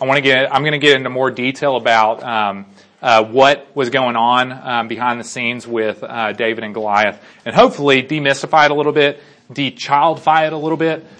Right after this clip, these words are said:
so that we see it for what it is. Um, little, uh, like, teaser. Um, one thing that I'm just like, "What?"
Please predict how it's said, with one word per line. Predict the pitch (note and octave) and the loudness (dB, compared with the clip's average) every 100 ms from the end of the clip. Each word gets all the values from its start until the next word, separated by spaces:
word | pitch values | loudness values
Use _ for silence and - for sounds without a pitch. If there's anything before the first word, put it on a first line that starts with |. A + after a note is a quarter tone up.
| - | -8
so | C#3+ | -6
that | C3 | -4
we | B2 | -6
see | - D3 | -2 0
it | D3+ D3+ D#3 | 2 0 -4
for | C3+ | 0
what | C3 | 2
it | B2+ B2 | 2 2
is. | C#3 D#3 - - - - | 2 0 -6 -16 -20 -6
Um, | C#3 A#2 A#2 A2 B2 | 4 8 8 4 0
little, | D3 D#3+ D#3 D#3 D3+ | 2 4 4 2 2
uh, | C#3 A#2+ A#2 | 4 6 4
like, | B2 A#2+ | 0 -4
teaser. | D#3 D#3+ F3 E3+ E3+ - - - | -2 0 2 2 0 -10 -20 -2
Um, | C3 A#2+ G#2+ A2+ | 2 4 2 -2
one | C3 C3 | -10 -6
thing | D#3+ C3 | -6 -4
that | B2+ | -2
I'm | A#2+ B2+ | -4 -4
just | A2+ | -6
like, | D3 A#2 F#2+ - | -2 -2 -4 -14
"What?" | - G#3 | -18 -18